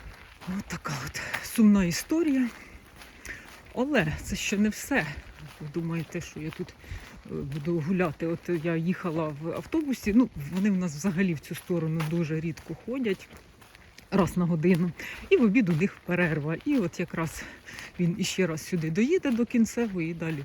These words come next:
перерва, <laughs> то вже назад він їхати не буде. Е, ну, звісно, можна було б при бажанні там викликати таксі, проїхатися на сто п'ятдесят гривень додому. Але я так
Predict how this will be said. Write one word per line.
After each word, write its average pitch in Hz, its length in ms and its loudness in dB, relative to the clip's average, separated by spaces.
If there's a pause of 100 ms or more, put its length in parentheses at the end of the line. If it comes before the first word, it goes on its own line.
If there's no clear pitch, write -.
перерва, 226 420 -4
<laughs> - 60 -12
то - 100 -4
вже 226 260 6
назад 196 380 2
він 185 200 2
їхати 185 280 0
не 175 120 2
буде. 160 360 0 (960)
Е, 160 280 -4 (220)
ну, 359 220 -2
звісно, 190 440 6
можна 175 340 2
було 156 260 -2
б 147 120 -2
при 180 120 -2
бажанні 156 540 0
там 143 140 -6 (160)
викликати 160 580 -4
таксі, 320 420 -4 (220)
проїхатися 220 580 0
на 180 100 -4
сто - 200 -6
п'ятдесят 226 520 10
гривень 254 480 12
додому. 190 540 -2 (480)
Але 480 120 6
я 403 120 8
так - 140 0